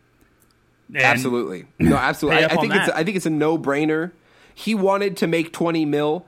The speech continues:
Speaker 2: He doesn't quite get there, but he gets there for the first three years. I think this is a great compromise, too, between the teams, you know, that he got to the number that he wanted. They weren't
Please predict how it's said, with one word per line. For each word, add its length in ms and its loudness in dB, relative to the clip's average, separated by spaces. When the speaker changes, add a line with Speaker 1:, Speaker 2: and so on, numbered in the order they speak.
Speaker 2:
He 240 -10
doesn't 400 -2
quite 520 -4
get 200 -2
there, 140 0
but 140 -2
he 40 -2
gets 220 -6
there 140 -2
for 100 -8
the 100 -4
first 220 -4
three 160 -4
years. 160 0
I 80 -2
think 180 -4
this 200 -4
is 100 -8
a 60 -4
great 480 -2
compromise, 680 -4
too, 300 -4
between 340 -4
the 80 -4
teams, 460 -8
you 80 -4
know, 180 -4
that 200 -8
he 180 -8
got 360 -4
to 80 -2
the 100 -2
number 520 -2
that 160 -16
he 240 -6
wanted. 600 -2
They 180 -2
weren't 280 -2